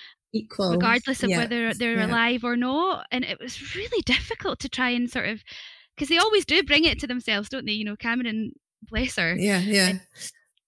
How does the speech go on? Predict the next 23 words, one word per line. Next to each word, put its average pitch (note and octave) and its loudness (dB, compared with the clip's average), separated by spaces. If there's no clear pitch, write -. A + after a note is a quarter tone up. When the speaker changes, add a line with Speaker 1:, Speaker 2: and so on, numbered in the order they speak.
Speaker 2:
the C4 -16
children E4+ 0
are, G3 2
I, A3 -4
I A3 -10
don't F#3+ -10
know, F#3+ -6
this A3 -10
is - -14
probably F#3+ -8
completely - -6
inappropriate F3+ -4
to - -18
say, A#3 -2
but G#3+ -2
I A3+ 2
always B3+ -2
think - -8
children G#3 -4
are F#3+ 0
just G3+ -10
little - -4
narcissists, C4 -2